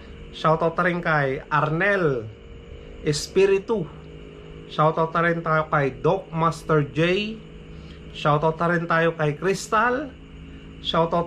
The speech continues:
na rin, mga Kanipi, kay C. So, ayan na naman yung mga nag-comment.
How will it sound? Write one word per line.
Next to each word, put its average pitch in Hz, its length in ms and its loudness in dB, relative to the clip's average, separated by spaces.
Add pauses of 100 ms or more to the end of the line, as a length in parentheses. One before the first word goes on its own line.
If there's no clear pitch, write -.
na 180 80 4
rin, 185 160 2
mga 165 240 4
Kanipi, 170 480 -2
kay 147 560 2
C. 226 400 -4 (1800)
So, 160 160 4 (720)
ayan 196 240 4
na 214 80 4
naman 214 320 2
yung 190 80 0
mga 190 240 0
nag-comment. 190 640 2